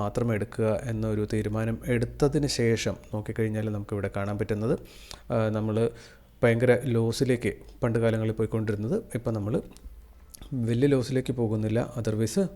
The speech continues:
ചെറിയ പ്രോഫിറ്റിലേക്ക് നമ്മൾ വരുന്നുണ്ട് എന്നുള്ളതാണ് നമുക്ക് കാണാൻ കഴിയുന്നത്. ഇനിയിപ്പോൾ എല്ലാ ദിവസവും ട്രേഡ് ചെയ്തുകൊണ്ടിരിക്കുന്ന ഈ രീതിയും കൂടെ നമ്മളൊന്ന് മാറ്റാൻ പോവുകയാണ്. അതായത്, ആ, നമ്മളുടെ ചെക്ക് ലിസ്റ്റ് വെച്ചിട്ട് ആ കണ്ടീഷൻസ് മീറ്റ് ചെയ്താൽ മാത്രം നമ്മൾ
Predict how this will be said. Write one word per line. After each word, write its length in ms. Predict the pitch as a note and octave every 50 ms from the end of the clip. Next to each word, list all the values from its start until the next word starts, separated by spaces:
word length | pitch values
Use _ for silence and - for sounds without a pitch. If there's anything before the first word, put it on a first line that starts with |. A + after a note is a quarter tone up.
| - - -
ചെറിയ 180 | - A#2 A#2 A2+
പ്രോഫിറ്റിലേക്ക് 640 | A2+ - A#2 G2+ - - - A2+ G#2+ G#2 - A2+
നമ്മൾ 240 | G#2+ G#2 G#2 G#2 G#2 G2+
വരുന്നുണ്ട് 520 | G#2+ G2+ - G2+ G#2 G#2 G#2 G2+ C3+ D#3+ D#3+ -
എന്നുള്ളതാണ് 420 | C3 A2+ G#2 G2+ F#2+ F#2+ F#2+ F#2+ G2
നമുക്ക് 260 | G2 G2 - - - -
കാണാൻ 200 | G#2 G2 G#2 G#2 G2+
കഴിയുന്നത്. 360 | G2+ F#2+ F#2+ F#2+ G2 - F#3+ - - - - - - - - D#3
ഇനിയിപ്പോൾ 380 | F3+ G3 E3 - A#2+ A#2+ A#2 - - - - -
എല്ലാ 220 | B2 B2 C#3 D#3
ദിവസവും 300 | D#3+ F#3+ F3 - F#3 E3+ -
ട്രേഡ് 220 | D#3 C#3+ C3+ C3+
ചെയ്തുകൊണ്ടിരിക്കുന്ന 600 | C3+ - C3 B2 B2+ A#2+ A#2 B2+ A#2+ A#2+ A#2 A#2+
ഈ 160 | A#2+ A2+ A2+
രീതിയും 360 | A2 A2 G#2+ G#2 G#2+ G#2 A2 A2
കൂടെ 220 | A2 A2 A2+ D#3+
നമ്മളൊന്ന് 440 | D#3+ D3 A#2+ A2 G#2 G2+ G2+ G2+ G2+ G2
മാറ്റാൻ 340 | F#2 F#2+ - G2 G2 G2 F#2+
പോവുകയാണ്. 580 | G2 G2 F#2+ F#2+ F#2+ F#2+ F#2 F2+ F#2+ A#2 E3 - -
അതായത്, 420 | F3+ C3 A2 G#2+ F#2+ F#2+ F#2+ - - - - - - - - - - - - - - - A#2
ആ, 220 | G#2+ G#2 G2+ G2+ G#2
നമ്മളുടെ 560 | A2+ A2 G#2+ A2 A2 A2 A#2+ A#2 A#2+ - - -
ചെക്ക് 240 | - A#2+ - -
ലിസ്റ്റ് 240 | A#2 A#2+ A#2 - D3
വെച്ചിട്ട് 340 | B2 G#2+ - - A2 - -
ആ 200 | - D3 C#3+ C3+ -
കണ്ടീഷൻസ് 520 | A#2 G#2+ G#2 A2 G#2+ - - A#2+ A2+ - -
മീറ്റ് 380 | A#2 G#2 G#2 G2+ G#2+ - C3+
ചെയ്താൽ 320 | A#2 - A2+ G#2+ G#2+ A2 A2+
മാത്രം 380 | A2 G#2 G2+ G#2 - D3 D#3
നമ്മൾ 260 | C#3+ A#2 G#2 G#2+ A2+